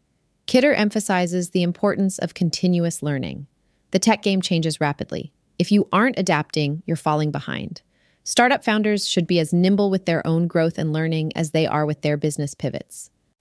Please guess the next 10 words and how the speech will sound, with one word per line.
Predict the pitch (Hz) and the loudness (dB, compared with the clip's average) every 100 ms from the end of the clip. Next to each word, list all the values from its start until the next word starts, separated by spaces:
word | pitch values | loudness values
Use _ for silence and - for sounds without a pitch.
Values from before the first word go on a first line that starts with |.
| _ - | _ -2
And | |
at | 170 165 | 0 -2
the | |
core | - - 170 175 190 208 - | -6 -2 2 2 0 -4 -6
of | 147 - | -2 0
all | 170 | 2
this | 185 - | 0 -2
talk | - 160 170 | -4 -4 -4
about | 151 - | -4 -4
mentality, | 147 147 - 160 180 202 208 | -4 -4 -4 -2 -2 -2 -4